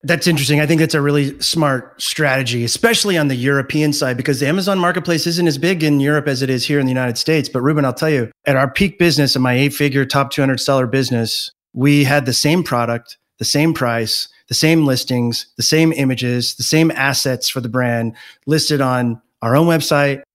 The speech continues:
on Amazon dot com, Walmart, Sears, Jet, Newegg, all the other marketplaces. And we did about maybe ten percent on our own website.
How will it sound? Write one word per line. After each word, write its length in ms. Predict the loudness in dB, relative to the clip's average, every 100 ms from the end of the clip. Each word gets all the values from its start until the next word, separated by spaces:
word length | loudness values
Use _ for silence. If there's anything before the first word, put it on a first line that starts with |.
| _ _ _ -6
on 120 | -2
Amazon 420 | 0 2 2 0
dot 200 | 0 -2
com, 440 | -4 -2 -2 -4 -4
Walmart, 600 | 0 2 2 0 -2 -4
Sears, 480 | -4 -2 0 -2 -4
Jet, 400 | -2 0 0 0
Newegg, 540 | 2 4 2 0 0
all 240 | 2 2 2
the 120 | 0
other 460 | 0 0 -2 -4 _
marketplaces. 840 | -2 0 0 -2 -2 -2 -4 -6 -8 -6
And 200 | -4 -4 -4
we 80 | -4
did 120 | 0
about 260 | 0 -2 -6 _
maybe 220 | -6 -4 -2
ten 180 | -2
percent 300 | -2 0 0
on 80 | 0
our 140 | 2 0
own 140 | 0
website. 520 | 0 -2 -4 -4 -6